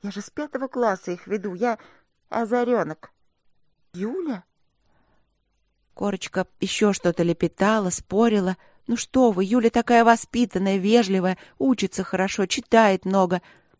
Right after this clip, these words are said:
Speaker 2: «Никто и не говорит, что она плохая, но в классе её не воспринимают, она одинока».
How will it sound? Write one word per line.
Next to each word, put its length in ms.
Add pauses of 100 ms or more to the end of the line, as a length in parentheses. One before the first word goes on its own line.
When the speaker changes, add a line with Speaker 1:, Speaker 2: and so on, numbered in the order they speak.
(180)
Speaker 2:
«Никто 380
и 100
не 120
говорит, 440
что 200
она 140
плохая, 540 (260)
но 100
в 100
классе 520
её 260
не 100
воспринимают, 800
она 260
одинока». 540